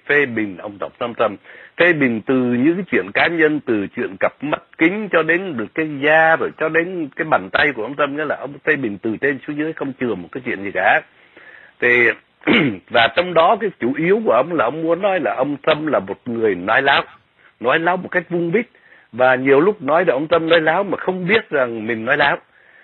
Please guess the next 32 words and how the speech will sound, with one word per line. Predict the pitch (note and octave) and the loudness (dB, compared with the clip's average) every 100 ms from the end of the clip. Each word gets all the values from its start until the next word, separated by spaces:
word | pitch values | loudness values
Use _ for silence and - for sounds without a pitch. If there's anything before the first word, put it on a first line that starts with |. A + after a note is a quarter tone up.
| _ - | _ 0
Thì | B2 B2 B2 | 2 2 -2
khi | - G3 F#3+ F#3+ _ | -2 -2 -2 -6 _
trả | G#2 G#2 | -2 2
lời | B2+ A#2+ A#2 | 4 4 2
phỏng | G#2+ G#2 | 0 -2
vấn | A2 D#3+ G#3+ - | -2 -2 -4 -8
của | A#2 G#2+ G#2+ A2 A2 | -2 0 0 0 -2
đài, | B2 _ A2 G#2 G#2+ | -6 _ -4 -2 0
à, | G#2 G2+ F#2+ F2+ A2 | 0 0 -2 -6 -2
đài | G2+ G2 | -2 0
A | C3+ C#3+ | -2 -2
B | C#3+ | 0
C | D#3+ D3+ A#2 _ | 2 2 0 _
trong | - C3+ | -8 -6
chương | C3 B2+ | -6 -6
trình | A2 G2+ E2+ | -4 -6 -4
Twenty | C#3 C3 C3 A#2+ | 0 0 -2 -4
twenty | C3+ C3 C3 A#2+ | -2 0 0 -4
của | - - | -6 -6
ký | C#3 C3 | -4 -2
giả | G2 F2 G2 G#2 - - - - | -2 2 0 -2 -10 -20 -12 -4
gọi | F2+ | -2
là | F#2 F#2 | -2 -2
George | D2+ D#3 E3+ - - _ | 2 2 2 -6 -20 _
Stephanopoulos, | - C#3 C3+ C3 B2 - _ - C3 B2 B2+ C3+ C3+ C#3+ C3+ - E3+ A3 - _ _ _ _ - _ | 2 4 4 0 -2 -8 _ 2 2 2 -4 -2 0 0 0 -4 0 0 0 _ _ _ _ -20 _
thì | G#2 | -4
ông | G#2 B2+ | -2 -2
Comey | D3 D3 D3 | 0 2 2
có | C#3 C#3 D3 | 0 0 2
nói | D#3 E3 D3 | 2 2 2
rằng | G2+ G2+ | 0 -2
là | F#2+ | -6